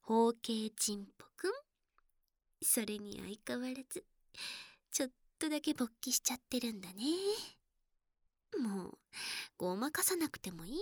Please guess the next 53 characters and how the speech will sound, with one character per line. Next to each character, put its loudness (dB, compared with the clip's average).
だ 2
っ 0
て -12
ば。 0
君 -8
は、 -4
お 0
姉 2
ち -2
ゃ -4
ん -8
に -6
迫 -4
ら -2
れ -4
る -12
と、 -10
包 0
茎 -2
お -2
ち -2
ん -4
ぽ -8
を -6
か -4
ら 0
か -4
わ -2
れ -2
る -2
こ -4
と -6
を -6
期 -6
待 -6
し -8
ち -8
ゃ -6
っ -18
て、 -2
自 0
動 0
的 -6
に -6
体 -6
が 2
反 2
応 2
し 2
ち 0
ゃ -2
う -4
の。 -6